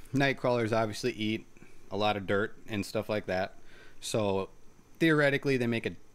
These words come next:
terrible mess in the tank. I did just clean this, so you can't see anything, but usually underneath this wood is pretty dark brown, and I gotta clean it out. But, and I usually feed them one night crawler. I figure that's enough. I do about every two days I feed these guys.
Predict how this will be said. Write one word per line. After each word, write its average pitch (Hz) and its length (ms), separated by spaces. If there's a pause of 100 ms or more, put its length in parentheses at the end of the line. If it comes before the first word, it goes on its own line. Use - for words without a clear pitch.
(100)
terrible 139 480
mess 104 280
in 107 60
the 101 100
tank. 104 420
I 107 120
did 120 240
just 120 240
clean 117 240
this, 107 160
so - 100
you 104 100
can't 104 260
see 107 180
anything, 98 320
but 98 80
usually 113 360
underneath 107 380
this 98 220
wood 95 340 (500)
is 92 220
pretty 123 280
dark 104 280
brown, 92 440
and 87 100
I 87 60
gotta 87 180
clean 95 280
it 85 100
out. 87 240
But, 78 160 (1800)
and 113 140
I 117 40
usually 135 340
feed 139 200
them 120 140
one 135 200
night 127 200
crawler. 117 420
I 120 60
figure 123 280
that's 127 200
enough. 110 380
I 110 80
do 113 180
about 107 260
every 110 220
two 123 220
days 110 260
I 101 80
feed 95 220
these 92 200
guys. 98 380